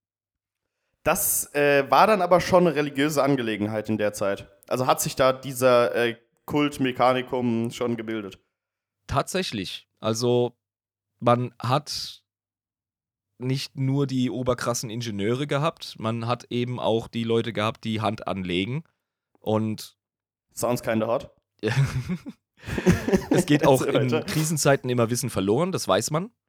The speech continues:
Speaker 1: Ja.
Speaker 2: Aber das, was man hatte, das wurde gepflegt. Man hat ganz schnell gecheckt, die Maschine hält länger durch als der Mensch.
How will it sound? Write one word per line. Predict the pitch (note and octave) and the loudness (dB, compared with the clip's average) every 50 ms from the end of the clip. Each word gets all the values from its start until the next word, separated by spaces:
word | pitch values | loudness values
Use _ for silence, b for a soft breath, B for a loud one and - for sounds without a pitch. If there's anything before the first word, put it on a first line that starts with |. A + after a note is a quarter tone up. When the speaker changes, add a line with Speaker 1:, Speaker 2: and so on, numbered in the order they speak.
| _ _ _ _ _ _ _ _ _ _ _ _ _ _ _ _ - | _ _ _ _ _ _ _ _ _ _ _ _ _ _ _ _ 2
Speaker 1:
Ja. | C3 B2 C3 - - - | 2 2 2 2 4 4
Speaker 2:
Aber | B2 B2+ C3 B2 B2 | 6 8 8 6 6
das, | B2 C#3+ D3 D3+ - | 6 2 2 2 2
was | D3+ C#3+ C#3 - | 0 0 2 2
man | C3+ A#2+ B2 | 0 0 0
hatte, | C3+ C3+ - | 0 0 0
das | C3 B2+ A#2 - | -2 -2 -2 0
wurde | B2 B2 A#2+ | 0 -2 -2
gepflegt. | G2+ F#2+ - - A#2 B2+ C#3+ D3+ - - - - - | -2 -6 -4 0 0 2 2 0 -4 -10 -16 -14 -12
Man | G#2 G#2+ G#2+ | -8 -6 -6
hat | A2+ - | -4 0
ganz | - A2+ B2+ C#3 | 0 0 0 0
schnell | - - C3+ B2+ | -4 -4 -2 -2
gecheckt, | B2+ B2 - - B2 A#2 A#2 - - - - _ | -2 -4 0 0 0 0 0 -6 -14 -20 -12 _
die | - A2 | -6 -4
Maschine | G#2 G#2 G2+ - - C#3+ D3 C#3+ C#3+ C#3+ - | -2 -2 -4 -4 -4 -2 0 0 0 -2 -2
hält | - B2 A2+ A2 - - | -2 -2 -2 -2 0 2
länger | A2 A#2 B2+ C3+ C3 A#2+ | 2 4 4 4 2 0
durch | A#2+ B2+ A#2 A2+ A2 - - - | 2 2 2 2 2 0 -4 -4
als | G#2 G#2 G2 - | -2 -2 -2 -2
der | - G#2 F#2+ | -2 -2 -2
Mensch. | F#2 F#2 F2+ D2+ - - - - - | -2 -4 -6 -6 -8 -10 -12 -12 -14